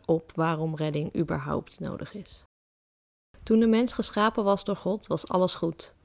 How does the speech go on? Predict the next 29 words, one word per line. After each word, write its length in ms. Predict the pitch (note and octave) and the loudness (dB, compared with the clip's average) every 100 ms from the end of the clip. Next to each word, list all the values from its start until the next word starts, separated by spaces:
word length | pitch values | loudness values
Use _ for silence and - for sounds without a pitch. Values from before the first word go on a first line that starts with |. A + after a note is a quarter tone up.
| _ - | _ -2
De 120 | F3+ | 2
mens 260 | F#3+ B3 A#3+ | 4 4 0
had 120 | G3 | 0
een 120 | F#3 | 2
directe 460 | F#3 F3+ A3+ - F#3 | 4 4 2 0 -2
band 440 | - E3 F3+ - | 0 0 0 -4
met 160 | F3 - | -8 -4
God. 360 | - - - _ | -4 -4 -10 _
God 240 | - F#3+ E3+ | -4 -2 2
wandelde 400 | E3+ G3 G#3 G3 | 4 4 4 4
met 180 | F3+ F3 | 2 0
de 60 | |
mens 320 | D#3+ E3+ G3+ | 0 0 0
in 80 | F#3+ | 0
het 100 | F3 | 0
paradijs. 640 | E3 D#3 C#3+ D#3 A3+ - - - - - | 0 0 0 0 -2 -6 -14 -20 -20 0
Dit 160 | F#3+ | 2
houdt 340 | F#3+ G#3+ A3+ - | 6 4 4 -2
in 380 | - G3 G#3+ - | 0 2 0 0
dat 220 | G3 F#3 | 2 2
God 240 | - A#3 - - | 2 -2 -2 -4
echt 260 | A3 - | -4 0
een 80 | G#3+ | 2
relatie 520 | F#3+ E3+ E3 F3 F3+ | 4 4 2 0 -2
had 180 | E3 E3+ | -2 -2
met 120 | D#3 | -4
Adam 280 | - D3 D3+ | -4 -4 -4
en 80 | D#3 | -4
Eva. 420 | D3+ D3+ E3 | -4 -6 -8